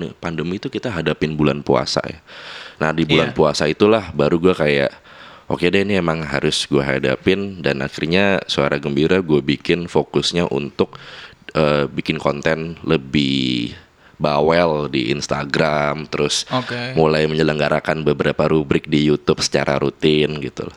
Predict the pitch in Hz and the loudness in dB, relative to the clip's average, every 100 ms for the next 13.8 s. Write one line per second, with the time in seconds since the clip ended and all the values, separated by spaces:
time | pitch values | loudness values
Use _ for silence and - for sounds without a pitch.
0 | 131 127 123 117 127 78 78 78 73 67 | -8 -6 -4 -4 -2 -2 -4 0 0 0
1 | 78 98 78 69 71 85 95 87 73 71 | 0 0 0 0 2 2 2 2 2 2
2 | 67 65 65 65 65 65 65 65 65 65 | 2 0 0 0 -2 -4 -8 -8 -4 -2
3 | 67 69 - 69 80 82 85 85 - - | 0 0 -2 -4 -2 0 0 -2 -6 -14
4 | - 127 127 127 82 - - - - 67 | -10 -8 -6 -4 -4 -4 -20 -20 -4 -4
5 | 64 76 82 - 67 69 - - 80 71 | 0 2 0 0 0 0 -2 0 -2 -2
6 | 69 62 67 - 69 65 - 73 71 80 | -6 -8 -10 -4 -2 -2 -4 -2 0 0
7 | 76 69 - 73 - - - - 67 - | -2 -6 -4 -6 -8 -20 -16 -12 -8 -8
8 | 62 67 65 64 - 73 90 135 - - | -8 -10 -10 -12 -6 0 2 2 -2 -18
9 | - - - - 101 104 107 117 120 - | -18 -18 -10 -2 0 2 2 2 0 0
10 | 101 101 107 135 123 98 90 90 95 123 | -2 0 2 2 4 2 2 2 2 2
11 | 98 92 101 127 120 104 101 - - 80 | 2 2 2 0 -6 -10 -16 -10 0 2
12 | 76 73 73 - - 104 92 76 76 73 | 2 2 0 -4 -4 2 2 2 -2 0
13 | 85 95 - 95 - - 65 69 | 0 0 -2 -6 -12 -12 -10 -10